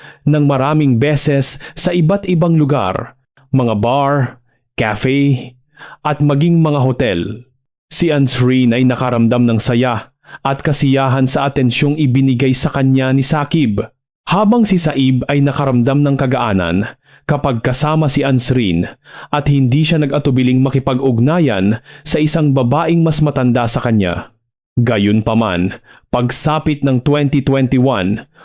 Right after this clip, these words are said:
unti-unting nasira ang kanilang relasyon. Nais nang tapusin ni Ansrin, ngunit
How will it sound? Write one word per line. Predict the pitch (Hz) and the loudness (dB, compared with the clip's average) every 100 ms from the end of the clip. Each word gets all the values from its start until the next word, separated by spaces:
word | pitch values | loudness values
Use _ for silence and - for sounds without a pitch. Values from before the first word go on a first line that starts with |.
| - - | -8 0
unti-unting | 165 151 180 208 196 180 180 165 | 2 2 0 0 0 2 2 2
nasira | 147 - 170 160 147 | 2 2 2 2 0
ang | 143 | 0
kanilang | 151 147 143 135 | 0 0 2 0
relasyon. | 131 120 - 147 101 95 110 - _ _ - | 0 0 0 0 0 -2 -6 -12 _ _ -2
Nais | 131 123 135 135 | 0 2 0 0
nang | 131 117 | 0 0
tapusin | 120 113 127 113 131 | -2 -2 0 0 2
ni | 117 | 2
Ansrin, | 110 107 117 110 90 82 90 - _ _ _ | 0 0 0 -2 0 -2 -4 -10 _ _ _
ngunit | 135 151 170 | 0 2 2